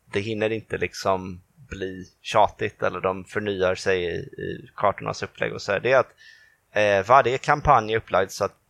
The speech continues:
du får två uppdrag med varje befälhavare och sen slutuppdraget så väljer du en av de tre befälhavarna då, eh, från armén.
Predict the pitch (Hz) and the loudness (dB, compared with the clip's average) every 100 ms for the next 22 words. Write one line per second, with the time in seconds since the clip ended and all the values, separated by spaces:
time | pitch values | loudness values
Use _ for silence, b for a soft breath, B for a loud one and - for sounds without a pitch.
0 | - 104 - 131 123 - 147 139 - 110 | -8 -8 0 2 0 0 0 0 0 4
1 | 101 101 101 107 101 92 - 95 92 87 | 4 4 4 4 4 0 0 0 2 2
2 | 92 127 143 - _ _ _ _ _ - | 4 2 -2 -12 _ _ _ _ _ -16
3 | 107 107 - 101 95 98 - b b b | -8 -4 0 0 0 -8 -14 b b b
4 | - - 135 117 110 - 107 107 123 - | -10 0 0 0 -4 2 4 6 2 -2
5 | 110 101 92 95 110 135 139 - _ - | 2 2 2 -2 0 -2 -6 -14 _ -4
6 | 113 107 101 101 - 110 98 101 98 95 | 0 2 2 0 0 0 0 2 4 4
7 | 95 107 104 120 120 - 101 - 101 98 | 2 2 2 2 -2 -6 -4 0 0 2
8 | 101 123 | 2 -2